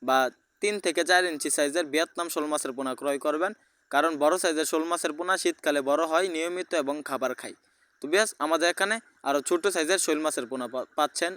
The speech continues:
এই যে এরকম সাইজের। এটা হলো দুই থেকে আড়াই ইঞ্চি, আর ও-, ওইটা হলো তিন থেকে চার ইঞ্চি। তো ভিউয়ার্স, শোল মাছের পোনা বিভিন্ন জাতের রয়েছে। তো ভিউয়ার্স, আমাদের যে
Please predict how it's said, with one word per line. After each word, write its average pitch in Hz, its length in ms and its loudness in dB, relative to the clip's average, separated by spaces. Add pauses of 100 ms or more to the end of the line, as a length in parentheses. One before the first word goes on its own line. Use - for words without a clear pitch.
(100)
এই 127 80 -6
যে 143 80 0
এরকম 156 300 -2
সাইজের। 143 340 -2 (380)
এটা 131 220 -2
হলো 151 200 2 (380)
দুই 156 180 4 (120)
থেকে 165 200 -4
আড়াই 156 240 6
ইঞ্চি, 147 260 -4 (340)
আর 127 160 -2
ও-, 143 100 -2 (160)
ওইটা 147 300 0
হলো 175 200 4 (180)
তিন 202 140 -2 (100)
থেকে 165 200 -2
চার 160 220 0
ইঞ্চি। 123 300 -10 (420)
তো 151 100 -6
ভিউয়ার্স, 220 220 4 (400)
শোল 170 180 4
মাছের 202 320 2
পোনা 190 180 2
বিভিন্ন 151 340 0 (140)
জাতের 135 280 -2
রয়েছে। 120 260 -4 (200)
তো - 80 -10
ভিউয়ার্স, 190 260 2
আমাদের 156 360 0
যে 160 100 0